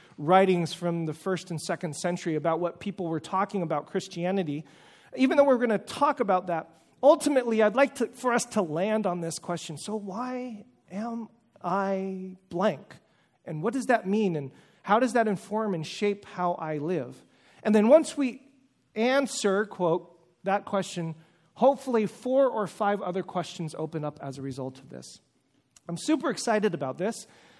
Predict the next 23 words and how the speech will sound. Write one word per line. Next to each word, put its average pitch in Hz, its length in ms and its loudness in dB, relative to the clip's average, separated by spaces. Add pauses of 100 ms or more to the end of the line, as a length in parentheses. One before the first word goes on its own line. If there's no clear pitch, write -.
(220)
Uh, 180 300 0
next 240 420 2
week, 220 240 0
as 196 220 0
you 202 80 2
know, 180 160 4
Justin 185 460 -2
Lee 196 180 2
is 160 140 -4
going 160 260 -4
to - 100 -8
be 139 140 -6
here. 190 300 -6
The 185 80 -6
week 240 220 -4
after 208 360 0
that, 214 300 4
we're 202 180 2
actually 208 320 -2
going 196 240 0
to 196 140 -8
be 185 100 -4
interviewing 190 880 0